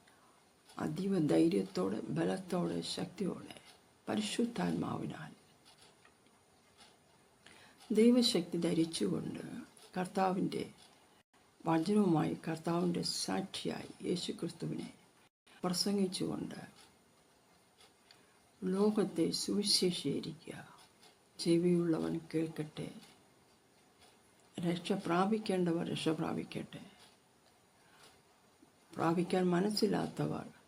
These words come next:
ശിക്ഷ അനുഭവിക്കട്ടെ. ഈ വചനങ്ങളാൽ കർത്താവ് ഏവരെയും അനുഗ്രഹിക്കുമാറാകട്ടെ. കണ്ണുകളടയ്ക്കാം, പ്രാർത്ഥിക്കാം.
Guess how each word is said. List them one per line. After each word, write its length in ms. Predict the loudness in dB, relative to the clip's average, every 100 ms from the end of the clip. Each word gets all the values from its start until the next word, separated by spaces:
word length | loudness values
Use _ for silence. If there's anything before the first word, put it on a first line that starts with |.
| _
ശിക്ഷ 360 | -4 -2 -2 -2 -2
അനുഭവിക്കട്ടെ. 760 | -2 -2 -4 -4 -8 -12 -14 -20 -4 2
ഈ 80 |
വചനങ്ങളാൽ 580 | 6 6 6 4 4 2
കർത്താവ് 460 | -2 -4 -2 -2 0
ഏവരെയും 460 | 0 0 0 0 0 -6 -8
അനുഗ്രഹിക്കുമാറാകട്ടെ. 1160 | -2 -2 -2 -4 -4 -10 -12 -14 -14 -18 -18 -20 -20 -20 _ -20 -20 _ _ _ _ _ _ -20 -18 -6
കണ്ണുകളടയ്ക്കാം, 800 | -2 2 4 4 2 -2 -4 -6
പ്രാർത്ഥിക്കാം. 680 | -6 -6 -6 -12 -12 -14